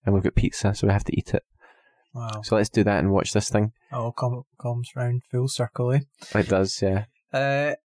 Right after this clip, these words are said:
Speaker 2: yeah, okay, so not much to set up here that you really want to go into. You rather just go into it and watch it.
Speaker 1: Yeah, because I don't wanna be, I could be very unkind about this film, but I've not seen it for so long that I don't really remember. I just remember the impression of being bored.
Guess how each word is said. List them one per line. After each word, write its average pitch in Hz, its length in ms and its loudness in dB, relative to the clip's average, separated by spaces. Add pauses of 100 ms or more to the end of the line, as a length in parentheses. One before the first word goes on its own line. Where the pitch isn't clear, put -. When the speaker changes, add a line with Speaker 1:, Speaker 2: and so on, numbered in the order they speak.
(160)
Speaker 2:
yeah, 147 240 0
okay, 151 300 0
so 151 520 2
not 180 180 2
much 180 220 -2
to - 80 -8
set 147 240 -2
up 143 160 -2
here 143 440 0
that 127 180 -2
you 123 300 0
really 123 200 0
want 127 180 -2
to 127 60 0
go 123 100 0
into. 131 280 2
You 135 220 2
rather 120 300 0 (160)
just - 300 -4
go 135 100 -8
into 123 300 -4
it 110 40 -4
and 113 140 -4
watch 123 260 0
it. - 300 -6 (340)
Speaker 1:
Yeah, 101 300 2 (640)
because 123 500 0
I - 80 2
don't 139 140 4
wanna 127 180 4
be, 110 220 0 (320)
I 113 80 2
could - 160 -2
be 120 80 -2 (100)
very 127 200 2
unkind 113 440 2
about 120 160 2
this 120 160 0
film, 123 300 2
but 120 120 2
I've 95 60 0
not 107 160 2
seen 104 140 0
it - 80 -2
for - 80 -6
so - 140 2
long 101 180 4
that 92 80 2
I - 40 0
don't 98 120 2
really 98 160 4
remember. 98 440 4
I 92 120 2
just 98 160 -2
remember 101 240 4
the 98 80 4
impression 92 400 0
of 90 40 0
being 95 180 2
bored. - 400 0